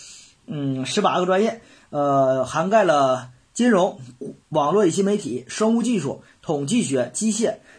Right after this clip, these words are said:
电子信息工程、电子科学技术、通信、光电、呃，计算机、土木工程、核工程及核技术。啊，这个要值得注意啊，它招收核工程、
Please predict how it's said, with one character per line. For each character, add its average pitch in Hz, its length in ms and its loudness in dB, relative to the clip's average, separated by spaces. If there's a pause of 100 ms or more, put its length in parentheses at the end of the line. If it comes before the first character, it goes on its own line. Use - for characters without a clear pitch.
(120)
电 220 240 0
子 135 80 -6
信 180 180 -2
息 196 60 2
工 196 180 0
程、 131 300 -4
电 220 180 0
子 143 100 -4
科 202 120 -2
学 185 140 0
技 170 160 -4
术、 147 100 -4
通 208 240 0
信、 196 260 -4 (300)
光 233 240 0
电、 226 280 -2 (300)
呃， 147 280 -2
计 208 100 -4
算 185 220 0
机、 190 320 -6 (100)
土 190 160 2
木 240 180 2
工 185 140 0
程、 131 300 -6
核 233 320 -2
工 254 200 0
程 185 200 -4
及 202 100 -2
核 196 180 0
技 381 160 0
术。 - 100 0 (1500)
啊， 113 140 -6
这 254 220 0
个 180 100 2
要 147 140 2
值 139 200 -4
得 143 140 -2
注 147 180 -6
意 180 220 -8
啊， 110 200 -10
它 202 180 -4
招 185 180 -2
收 185 140 -4
核 156 160 -4
工 190 160 -4
程、 139 180 -10